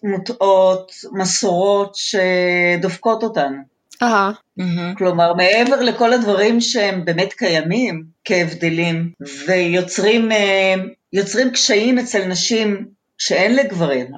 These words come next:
Speaker 1: אפילו המחזור החודשי. אה, ומעבר ל-, לאושר הגדול שנגרם לנו על ידי זה שאנחנו יולדות את הילדים, אבל בסופו של דבר, הילדים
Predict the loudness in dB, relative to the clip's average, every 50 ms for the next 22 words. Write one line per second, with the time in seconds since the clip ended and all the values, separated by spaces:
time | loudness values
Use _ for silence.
0 | -18 -6 -4 0 0 2 2 0 -2 -2 -2 0 0 0 0 -2 -6 -8 -8 -8
1 | -6 -6 -6 -8 -8 _ _ _ _ _ _ -2 0 2 2 2 2 2 4 4
2 | 4 2 2 2 2 2 4 4 4 2 2 2 4 4 4 6 6 6 6 6
3 | 6 6 6 6 4 4 4 2 2 4 4 2 2 2 0 2 2 2 2 0
4 | 0 0 2 2 2 2 0 -2 -6 -6 -8 -8 0 2 2 2 2 0 -6 -12
5 | -12 -10 -10 -10 -8 -8 -12 -4 -2 -2 0 0 -2 -4 -4 -4 0 0 0 0
6 | 0 -2 -4 -2 0 0 0 2 0 0 0 0 0 0 0 0 0 2 0 0
7 | 0 0 -4 -6 -8 -6 -6 -6 -4 -2 -2 -2 0 0 -2 -4 -2 0 0 0
8 | 0 -4 -10 _ _ _ _ _ _ _ _ 0 2 2 2 2 0 0 0 2
9 | 2 4 2 2 0 -2